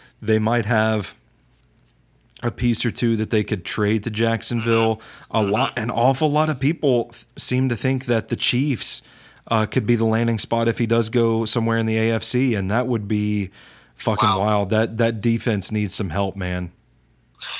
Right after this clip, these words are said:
Speaker 2: No, yeah, that would be a huge get for them because as, as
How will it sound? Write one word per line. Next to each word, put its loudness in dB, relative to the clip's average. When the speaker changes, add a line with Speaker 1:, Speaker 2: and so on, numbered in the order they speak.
Speaker 2:
No, 0
yeah, -6
that -2
would -8
be -6
a -6
huge -8
get -8
for -6
them -6
because -10
as, -12
as -8